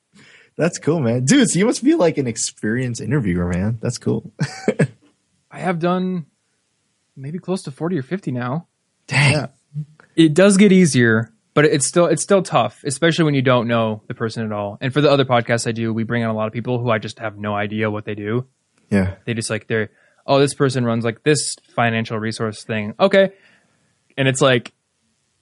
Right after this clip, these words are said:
Speaker 2: it's like a networking event, but with the pressure of knowing that a bunch of people are gonna hear it.
Speaker 1: Right,
Speaker 2: I don't know,
Speaker 1: right.
Speaker 2: it's tough.
Speaker 1: Right.
Speaker 2: Yeah.
Speaker 1: <laughs> No, wait, that's a really good way of putting it. Yeah.
Speaker 2: Yeah. So, like, you have to, you have to be in, like, presenter mode, and you're like, "Okay, this is a show,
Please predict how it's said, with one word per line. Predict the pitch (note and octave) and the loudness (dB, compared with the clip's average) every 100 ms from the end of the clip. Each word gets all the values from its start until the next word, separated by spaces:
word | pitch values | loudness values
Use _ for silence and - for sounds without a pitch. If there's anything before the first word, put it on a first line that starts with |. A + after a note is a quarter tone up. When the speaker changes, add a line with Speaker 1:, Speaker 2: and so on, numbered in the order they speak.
| - | -4
Speaker 2:
it's | D#3 | 0
like | D#3+ | 4
a | |
networking | C#3+ C#3+ C#3+ C3+ C3+ | 4 4 2 2 -2
event, | B2+ B2 A#2 - | 2 2 0 -8
but | D3+ C#3+ B2+ - | -2 0 0 -6
with | C3 C3 C3 | -4 -2 -2
the | |
pressure | B2+ C#3 B2+ C3+ | 0 -2 2 2
of | A#2+ | 2
knowing | B2 A#2+ A#2 | 2 0 0
that | A#2 | -2
a | A2+ | -2
bunch | A#2 A2+ | -4 -8
of | |
people | B2 A2 | -10 -6
are | A2 | -6
gonna | A2 | -6
hear | G#2+ G2+ | -6 -8
it. | - _ _ _ - | -8 _ _ _ 0
Speaker 1:
Right, | B2+ A2+ G2 - - | 2 4 2 -4 -4
Speaker 2:
I | |
don't | C#3 | 2
know, | A#2+ | 4
Speaker 1:
right. | A2 | 4
Speaker 2:
it's | G2+ | 2
tough. | - A#2+ A#2 C3+ | 0 -2 0 0
Speaker 1:
Right. | D3+ G#3 C3+ | 4 4 4
Speaker 2:
Yeah. | C3 A#2 - | 4 2 0
Speaker 1:
<laughs> | |
No, | C4 | 2
wait, | A#3 | 4
that's | D#3+ - G#3+ | 2 4 2
a | |
really | G#3 G#3 G#3 | 2 0 0
good | G3 | -2
way | F#3+ | -2
of | F3 - | -4 -4
putting | F3+ E3 | -4 -2
it. | A#2+ A2 | -2 0
Yeah. | C#3+ C3 B2 - _ _ _ _ _ | 0 0 -4 -10 _ _ _ _ _
Speaker 2:
Yeah. | C#3 C3 A2+ | 2 4 4
So, | A#2 D#3+ | 4 4
like, | D3+ D3+ | 6 4
you | |
have | E3 | 4
to, | E3 | 2
you | D3 E3 | 4 4
have | - | 4
to | |
be | D#3+ | 4
in, | E3 | 6
like, | D#3+ D3+ | 4 4
presenter | E3 C#3 C3 C#3 | 2 4 6 6
mode, | D3+ F3 F3+ | 6 6 4
and | F3+ _ _ _ _ _ C3 A#2+ | 0 _ _ _ _ _ 0 2
you're | |
like, | A2 C#3 | 4 2
"Okay, | C3+ A#2+ | 4 4
this | B2+ | 4
is | C#3 | 4
a | A#2+ | 2
show, | - B2+ G2+ | 4 4 2